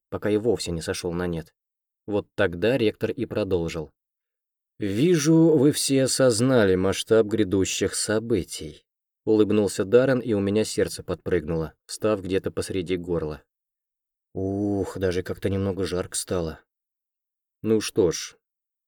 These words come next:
значит, я могу продолжить. В турнире будут участвовать по три команды от каждой академии.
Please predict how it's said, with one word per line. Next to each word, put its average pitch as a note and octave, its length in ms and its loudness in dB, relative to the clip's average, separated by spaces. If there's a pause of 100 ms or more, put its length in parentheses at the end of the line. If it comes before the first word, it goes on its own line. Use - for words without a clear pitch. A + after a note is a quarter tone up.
значит, G#2 480 0
я A2+ 160 4
могу A2+ 240 2
продолжить. G2 640 0 (460)
В - 140 -20
турнире C3 520 6
будут B2+ 340 2
участвовать B2 800 2
по A2 140 6
три A2 240 2
команды A2 560 6
от A2 160 4
каждой G2 420 4
академии. F2+ 680 -2